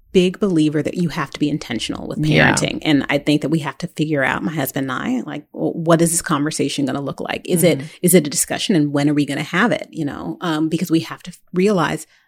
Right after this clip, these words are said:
Speaker 1: like, you and your family, we have the genetic component of addiction that runs in, in, in both of our families. And
Speaker 2: Mm-hmm.
Speaker 1: so we need to make sure that he's aware of, of some of what it would look like potentially for
Speaker 2: Yeah.
Speaker 1: him, you know?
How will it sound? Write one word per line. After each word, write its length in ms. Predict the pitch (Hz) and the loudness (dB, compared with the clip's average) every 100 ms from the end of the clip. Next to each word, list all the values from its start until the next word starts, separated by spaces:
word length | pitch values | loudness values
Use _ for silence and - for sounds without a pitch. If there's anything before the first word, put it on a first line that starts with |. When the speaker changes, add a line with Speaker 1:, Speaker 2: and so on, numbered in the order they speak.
| - | -4
Speaker 1:
like, 160 | 165 160 | -2 2
you 120 | 160 | 2
and 80 | 165 | 4
your 120 | 165 | 2
family, 320 | 170 156 156 | 2 2 2
we 140 | 147 151 | 2 0
have 340 | 147 139 139 - | 0 -4 -6 -6
the 140 | 156 | -2
genetic 420 | 151 151 147 - - | 2 6 6 4 -4
component 420 | 175 147 139 139 | -6 -4 -2 0
of 60 | |
addiction 400 | 147 170 - - 139 | 0 2 0 2 2
that 120 | - | 0
runs 300 | - 160 165 | -2 0 2
in, 80 | - | 2
in, 200 | 175 - | 2 2
in 160 | 185 | 2
both 220 | 175 190 202 | 4 2 2
of 100 | 143 | -2
our 120 | - | -6
families. 500 | - - - - - | -8 -8 -8 -4 -2
And 120 | 156 | 2
Speaker 2:
Mm-hmm. 60 | 165 | 4
Speaker 1:
so 220 | 135 143 | 4 2
we 260 | 156 170 | 0 2
need 240 | 180 170 165 | 2 2 -2
to 100 | - | -6
make 140 | 160 | -6
sure 160 | - 170 | -6 -8
that 140 | 156 | -8
he's 260 | - 180 175 | -6 -6 -4
aware 560 | 151 165 185 165 156 - - _ _ - | -4 -4 -4 -4 -8 -14 -20 _ _ -10
of, 320 | 160 156 160 - - - | -8 -6 -8 -12 -18 -10
of 140 | - - | -6 -2
some 240 | - 175 | 0 0
of 200 | 170 160 - _ _ - | -2 -8 -16 _ _ -2
what 260 | 170 180 | 2 4
it 80 | 165 | 4
would 180 | 165 151 | 0 0
look 180 | 160 - | -2 -2
like 360 | - - - _ _ _ _ | -4 -4 -8 _ _ _ _
potentially 680 | - - 156 - 123 160 156 - - | -12 -2 -2 0 0 -2 -2 -10 -20
for 240 | - - | -14 -6
Speaker 2:
Yeah. 400 | 202 240 269 208 131 | 0 2 2 2 4
Speaker 1:
him, 60 | |
you 80 | 151 | 2
know? 280 | 160 185 | 2 0